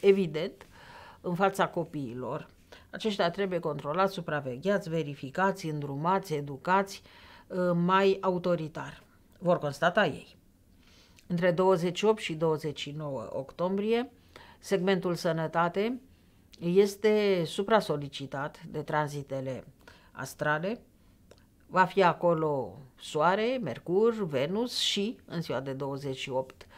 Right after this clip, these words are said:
octombrie, va fi și Luna, în poziție de lună nouă, ceea ce șubrezește puțin întregul segment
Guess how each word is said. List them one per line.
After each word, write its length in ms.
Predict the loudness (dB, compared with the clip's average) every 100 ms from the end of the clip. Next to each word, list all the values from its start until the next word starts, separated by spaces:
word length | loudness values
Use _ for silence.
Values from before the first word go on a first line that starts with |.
| -20 -20 -20
octombrie, 1000 | -10 -8 -8 -4 0 0 0 0 0 0
va 180 | 2 0
fi 180 | 0 -4
și 320 | -2 0 2
Luna, 480 | 4 4 2 -8 -14 _ _ -20 -20 _
în 320 | -8 -4 -4
poziție 680 | -2 -4 -2 -4 2 4 4
de 560 | 2 2 4 4 2 2
lună 400 | 2 2 0 -2 -10
nouă, 400 | -2 0 0 -2 -18 _ -20 -20 -20
ceea 220 | -4 0 0
ce 420 | 2 2 2 -2 -14 _ _ -12
șubrezește 680 | -2 2 2 4 2 2 -6
puțin 560 | -6 -10 -8 -8 -8 -12 _ _ _ _ _ _ _ _ _ _ _ _ _ _
întregul 360 | -6 0 2 2
segment 640 | 2 -2 0 -2 -2 -4